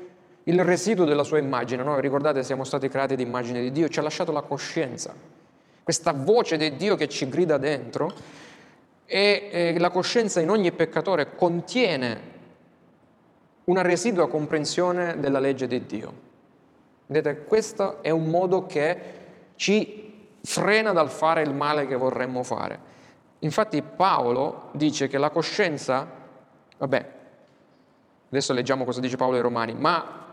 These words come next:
una, un aspetto che voglio farvi notare è che la coscienza, nonostante sia un freno, non rende l'uomo migliore, non rende l'uomo buono,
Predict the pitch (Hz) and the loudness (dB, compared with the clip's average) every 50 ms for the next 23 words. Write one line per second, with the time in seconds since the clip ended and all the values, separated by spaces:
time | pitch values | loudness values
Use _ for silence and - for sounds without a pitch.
0 | - - - - - - 190 180 190 175 - 175 175 175 175 165 - - 226 226 | -20 -20 -20 -14 -2 2 2 2 2 2 0 0 0 0 0 0 2 0 0 2
1 | - 170 135 151 143 139 160 170 160 160 151 139 - - - - - - - - | 2 0 0 0 2 2 2 2 4 4 2 2 0 -4 -14 -18 -18 -20 -20 -20
2 | - - - - 175 185 175 160 151 151 156 156 147 131 131 131 - 160 147 156 | -20 -16 -6 -2 0 0 0 0 -2 -2 -2 0 0 0 -2 -2 -2 -2 0 0
3 | 160 - - - 175 165 - - - 214 220 175 139 127 - - 123 120 - - | 0 -2 0 0 0 0 0 -2 2 2 2 2 0 -4 -4 -2 -2 -2 -4 -6
4 | - - - - - - - _ _ _ _ _ _ _ _ - 151 151 151 139 | -14 -20 -20 -20 -20 -20 -20 _ _ _ _ _ _ _ _ -4 -2 0 0 0
5 | - - 208 220 208 - 170 147 - - 170 208 180 165 147 131 - - 160 156 | 0 2 2 0 2 2 0 0 2 4 4 4 4 4 -2 -2 -2 -2 0 0
6 | 143 127 131 147 - 151 156 156 156 147 151 202 214 190 170 151 143 139 135 143 | 0 0 -2 -4 -2 0 0 0 0 0 0 0 2 2 2 2 2 2 2 2
7 | 147 139 135 127 127 131 123 120 120 120 117 113 113 110 113 113 - - - - | 0 0 0 -2 -2 -2 -2 0 0 0 0 0 -2 -6 -10 -12 -14 -18 -20 -20
8 | _ _ _ _ _ _ _ _ _ _ _ _ - - 143 147 139 151 208 220 | _ _ _ _ _ _ _ _ _ _ _ _ -8 -4 -2 0 2 2 2 4
9 | 190 170 156 156 156 165 170 175 175 170 170 170 160 160 139 131 131 127 139 151 | 4 4 4 4 4 6 6 4 4 2 2 0 0 -2 -4 -6 -6 -4 -2 2
10 | 165 170 175 160 147 131 120 120 110 113 - - - | 4 6 6 6 4 2 0 -2 -8 -8 -12 -16 -18